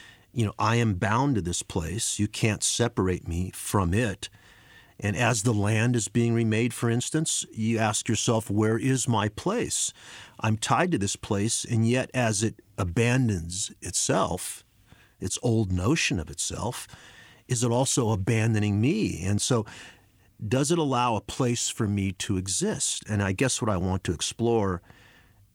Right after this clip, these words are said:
in, in my books, even as I've gone from Fresno to the whole of California, I'm still exploring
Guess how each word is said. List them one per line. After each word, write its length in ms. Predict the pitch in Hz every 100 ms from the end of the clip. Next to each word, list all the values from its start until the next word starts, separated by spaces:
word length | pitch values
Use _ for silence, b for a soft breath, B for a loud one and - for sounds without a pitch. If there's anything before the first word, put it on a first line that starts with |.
| _ -
in, 220 | 92 78
in 140 | - 98
my 160 | 92
books, 580 | 82 85 95 - - - - _ _ _ _ -
even 280 | 156 180
as 120 | 123 107
I've 240 | 101 85 80 - -
gone 380 | 107 107 101 98
from 480 | - 107 92 82 73
Fresno 600 | - - 113 110 101 92 95
to 140 | -
the 100 | 85
whole 420 | 85 95 101 101
of 140 | 80 -
California, 760 | 87 85 80 143 214 139 87 - B B B
I'm 140 | - 101
still 300 | - 92 85
exploring 800 | - - - 127 143 120 92 85